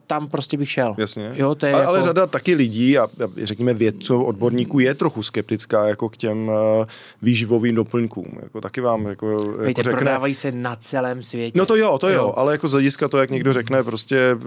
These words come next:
Speaker 2: eh, budete jako mnohem kvalitnější život, samozřejmě některé ty věci jako f-, jako prospívají nebo minimálně tomu člověku prostě neublíží,
Speaker 1: Ono
Speaker 2: jako
Speaker 1: totiž
Speaker 2: jo,
Speaker 1: je to
Speaker 2: ale,
Speaker 1: hodně
Speaker 2: ale
Speaker 1: vytržené z kontextu.
Speaker 2: Hmm.
Speaker 1: Tam totiž si může být brané to, že někdo může vytvořit nějaký mix něčeho a
Speaker 2: Hmm.
Speaker 1: může říkat, že tohle mnoho věcí vyřeší.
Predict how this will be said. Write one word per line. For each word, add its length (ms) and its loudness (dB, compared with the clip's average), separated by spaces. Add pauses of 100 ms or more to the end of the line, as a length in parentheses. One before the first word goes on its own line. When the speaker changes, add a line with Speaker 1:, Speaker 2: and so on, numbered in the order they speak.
(120)
Speaker 2:
eh, 40 2
budete 280 2 (180)
jako 160 -6
mnohem 240 0
kvalitnější 580 -2
život, 420 0
samozřejmě 500 -2
některé 300 -2
ty 120 -8
věci 520 0 (340)
jako 160 -6
f-, 200 -6
jako 200 -4
prospívají 520 0
nebo 180 0
minimálně 640 2
tomu 160 0
člověku 320 -2
prostě 260 -4
neublíží, 800 0
Speaker 1:
Ono 180 2
Speaker 2:
jako 120 0
Speaker 1:
totiž 200 0
Speaker 2:
jo, 40 0
Speaker 1:
je 40 2
to 40 2
Speaker 2:
ale, 100 2
Speaker 1:
hodně 220 0
Speaker 2:
ale 20 -4
Speaker 1:
vytržené 420 2
z 60 -6
kontextu. 460 -2
Speaker 2:
Hmm. 80 -2
Speaker 1:
Tam 140 -2
totiž 280 -2
si 100 2
může 220 2
být 160 0
brané 300 0
to, 140 0
že 120 -2
někdo 260 0
může 200 0
vytvořit 360 -2
nějaký 320 -6
mix 320 -4
něčeho 460 -2
a 40 0
Speaker 2:
Hmm. 80 0
Speaker 1:
může 220 0
říkat, 240 -2
že 100 -4
tohle 240 -4
mnoho 220 -8
věcí 240 -4
vyřeší. 420 -6